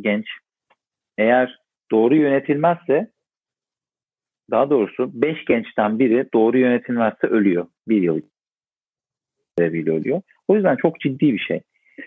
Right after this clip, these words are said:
Ee, ama az önce de dediğim gibi yani olayı ciddi anlamda sosyokültürel, sosyoekonomik bağlamda aileden bağımsız asla düşünmeden değerlendirmek lazım.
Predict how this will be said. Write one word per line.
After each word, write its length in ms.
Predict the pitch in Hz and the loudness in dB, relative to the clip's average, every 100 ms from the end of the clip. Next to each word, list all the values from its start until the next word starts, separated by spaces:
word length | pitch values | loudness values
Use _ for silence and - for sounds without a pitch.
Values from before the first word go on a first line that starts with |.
| - _ _ - | -20 _ _ -2
Ee, 280 | 139 131 135 131 - _ _ | 0 2 0 -2 -14 _ _
ama 220 | 175 220 - | -4 -2 -2
az 160 | 185 | 0
önce 220 | 220 208 | 0 2
de 120 | 202 180 | 2 2
dediğim 300 | 175 214 185 | 0 -2 -4
gibi 180 | 104 | -4
yani 220 | 107 131 139 | -2 -2 0
olayı 520 | 139 160 175 180 180 _ _ _ 247 - | 0 0 0 -6 -10 _ _ _ -18 -16
ciddi 320 | 135 135 175 | -18 -4 -2
anlamda 380 | 156 120 127 165 - | 0 0 0 -2 -2
sosyokültürel, 800 | 139 - 147 - 143 - 101 113 | -2 -2 -6 -2 -4 -2 0 0
sosyoekonomik 920 | - 127 - 135 127 131 127 139 - | 0 -2 0 0 0 0 0 0 0
bağlamda 640 | 123 113 113 98 90 139 220 _ | 0 2 2 0 -4 -6 -8 _
aileden 600 | 110 110 117 123 131 127 | -2 0 0 0 0 0
bağımsız 400 | 120 123 120 139 | 0 0 -2 -2
asla 400 | 135 131 - 117 | -2 -2 -2 -4
düşünmeden 560 | 113 - 113 92 82 80 | -4 -8 -6 -4 -6 -8
değerlendirmek 720 | 82 80 78 78 73 73 76 - | -10 -12 -14 -18 _ -20 -20 -14
lazım. 200 | 55 65 | -14 -14